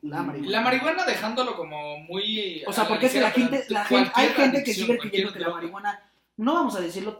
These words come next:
Speaker 1: tal vez te pueda afectar,
Speaker 2: Sí,
Speaker 1: pero
Speaker 2: también.
Speaker 1: no como ellos creen.
Speaker 2: Sí.
Speaker 1: Ellos creen que, güey, que la marihuana tú porque te echas, fumas
Speaker 3: Te
Speaker 1: algo,
Speaker 3: mata,
Speaker 1: güey,
Speaker 3: güey,
Speaker 1: te
Speaker 3: sí.
Speaker 1: mata, güey, ¿no? Güey, ay, exactamente, ¿no? Como,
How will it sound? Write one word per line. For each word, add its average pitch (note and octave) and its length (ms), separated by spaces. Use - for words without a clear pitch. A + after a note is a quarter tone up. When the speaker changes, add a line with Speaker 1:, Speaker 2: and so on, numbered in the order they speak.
Speaker 1:
tal G3+ 160
vez G#3+ 100
te E3 80
pueda E3+ 220
afectar, D#3 420
Speaker 2:
Sí, C#3 280
Speaker 1:
pero G3+ 180
Speaker 2:
también. G#3 80
Speaker 1:
no B3 60
como A3+ 240
ellos F#3+ 240
creen. A#3+ 360
Speaker 2:
Sí. B2 240
Speaker 1:
Ellos C4+ 260
creen A#3+ 220
que, B3 180
güey, F#3+ 280
que F3+ 100
la E3+ 120
marihuana E3+ 440
tú G3+ 100
porque F#3 200
te E3 100
echas, F3 400
fumas F#3 280
Speaker 3:
Te E3+ 80
Speaker 1:
algo, E3+ 120
Speaker 3:
mata, - 340
Speaker 1:
güey, - 0
Speaker 3:
güey, G3 160
Speaker 1:
te F3+ 120
Speaker 3:
sí. F#3 40
Speaker 1:
mata, A3+ 400
güey, D#3 120
¿no? G#3+ 320
Güey, G3+ 420
ay, G3+ 280
exactamente, A#3 600
¿no? E3 160
Como, G#3 420